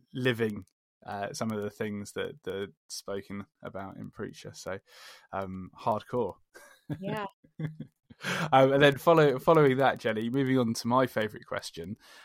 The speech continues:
Speaker 1: um, what is your favourite cover?
Speaker 2: I love this question too. Um,
Speaker 1: Mm-hmm.
Speaker 2: and, uh, gave it a lot of thought. There's a lot of amazing covers out there.
Speaker 1: You bet.
Speaker 2: Um,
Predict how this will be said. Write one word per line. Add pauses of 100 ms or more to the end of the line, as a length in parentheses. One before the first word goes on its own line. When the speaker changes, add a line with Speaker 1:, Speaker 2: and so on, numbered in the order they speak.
(120)
Speaker 1:
um,
what
is
your
favourite
cover? (1040)
Speaker 2:
I
love
this
question
too. (220)
Um,
Speaker 1:
Mm-hmm. (680)
Speaker 2:
and,
uh, (600)
gave
it
a
lot
of
thought.
There's (280)
a
lot
of
amazing (140)
covers
out
there. (220)
Speaker 1:
You
bet. (140)
Speaker 2:
Um,